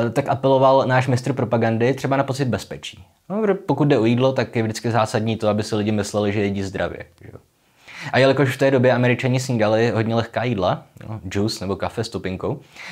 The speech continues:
eh, tak Berné připravil dotazník, který rozeslal několika stovkám, myslím, doktorů po celé zemi. A ta otázka prostě zněla: "Doporučujete spíš lehkou nebo vydatnější snídani?" No a na to většina doktorů odpověděla, že vydatná snídaně je lepší.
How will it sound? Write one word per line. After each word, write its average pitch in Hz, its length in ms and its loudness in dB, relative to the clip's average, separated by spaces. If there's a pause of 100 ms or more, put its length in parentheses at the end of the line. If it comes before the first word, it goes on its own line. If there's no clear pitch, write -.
eh, 120 180 0
tak 139 140 2
Berné 139 340 4
připravil 123 360 0
dotazník, 90 680 -4
který 120 300 2
rozeslal 123 720 2 (160)
několika 113 380 0
stovkám, 113 540 -2
myslím, 117 280 -2
doktorů 101 420 -4
po - 100 -6
celé 110 280 0
zemi. 110 360 -4 (440)
A 110 100 0
ta - 140 -2
otázka 131 420 2
prostě 143 360 -4
zněla: 85 460 -4 (220)
"Doporučujete 147 560 2
spíš 175 260 -2
lehkou 104 400 -2
nebo 139 200 2
vydatnější 127 580 0
snídani?" 85 520 -10 (420)
No 127 100 4
a 165 60 6
na 156 100 4
to 151 140 2
většina 147 300 2
doktorů 147 320 4
odpověděla, 143 520 4
že 143 80 4
vydatná 127 360 2
snídaně 131 300 -2
je 127 40 0
lepší. 113 420 -2